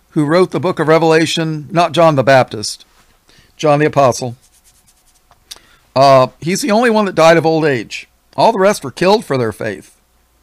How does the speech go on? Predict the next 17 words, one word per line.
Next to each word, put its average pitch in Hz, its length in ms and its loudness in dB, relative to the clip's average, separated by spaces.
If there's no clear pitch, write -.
Seriously. 208 680 0
You 127 120 -8
know, 185 320 0
<laughs> - 1200 -20
but, 131 360 -4
uh, 143 240 4
the 131 80 -2
pre-trib 175 400 -2
rapture 190 340 2
crowd, 156 460 2
oh, 160 240 2
they 165 100 2
can't 202 240 0
have 165 200 4
that. 147 380 4
No, 185 680 2
uh-uh. 165 720 0